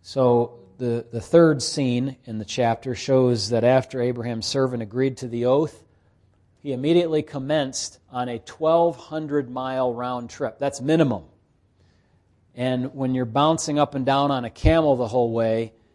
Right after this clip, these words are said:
it takes a month, perhaps, to go one way.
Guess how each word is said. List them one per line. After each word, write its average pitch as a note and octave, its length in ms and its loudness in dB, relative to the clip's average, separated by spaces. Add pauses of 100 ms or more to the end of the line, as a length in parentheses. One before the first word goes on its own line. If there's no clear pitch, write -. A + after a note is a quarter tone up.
(200)
it C#3 200 -8
takes C#3+ 360 -2
a C3+ 80 -6
month, C#3+ 640 -2
perhaps, A2+ 640 -4
to B2+ 120 -14
go B2 580 4
one B2 560 -2
way. A#2+ 500 0